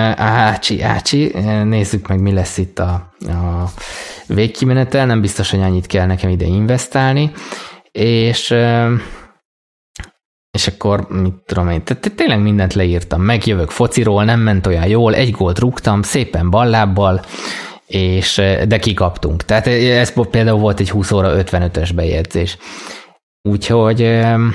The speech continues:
én, én tudom javasolni mindenkinek, hogy ha nem feltétlenül az, hogy most próbálja ki, mert akkor megváltozik az élete, hanem hogyha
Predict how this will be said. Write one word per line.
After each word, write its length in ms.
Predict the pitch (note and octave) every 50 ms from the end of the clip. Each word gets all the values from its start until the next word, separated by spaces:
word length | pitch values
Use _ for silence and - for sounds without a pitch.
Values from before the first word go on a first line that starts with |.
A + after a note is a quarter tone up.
| - - - - - - - - _ - -
én, 140 | C#3 D#3 D#3
én 200 | - F3+ F3 -
tudom 240 | - G#3 F3 B2
javasolni 480 | A#2 B2 B2 A2+ G#2+ - A2+ G#2 G#2 G#2+
mindenkinek, 480 | A2+ A#2 A2 G#2 G2 F#2 - G#2 G2 -
hogy 260 | A2 G#2 G2+ - - _ _ _ _ _ - -
ha 480 | - G#2+ G#2+ G#2+ G#2+ G#2+ G#2+ G#2 G#2 G#2 G2+ G2+ - - - - - - - _ _ _ _ _ - - - -
nem 140 | - C#3+ F#3
feltétlenül 520 | F#3+ - D3+ - - A2 F#2+ - G2+ F#2+ G2+
az, 120 | G#2+ -
hogy 100 | G#2+ G2
most 260 | F#2+ F#2 - - -
próbálja 560 | - - A2+ G#2+ G#2 G#2 G2+ G2 G2 G2 F#2+
ki, 180 | - - G#2 A2
mert 240 | A2 G2 F#2+ F#2 -
akkor 200 | F#2 F#2 - G2
megváltozik 600 | G#2 G#2+ G2+ G2+ G#2 G#2+ F#2 - - G#2 F#2+ -
az 120 | F#2 F#2 F#2+
élete, 360 | F#2 G2 G#2+ A#2+ - - B2
hanem 280 | A2+ A#2 A2 G#2+ G#2+
hogyha 380 | A2+ A2 F#2+ - - G#2 G#2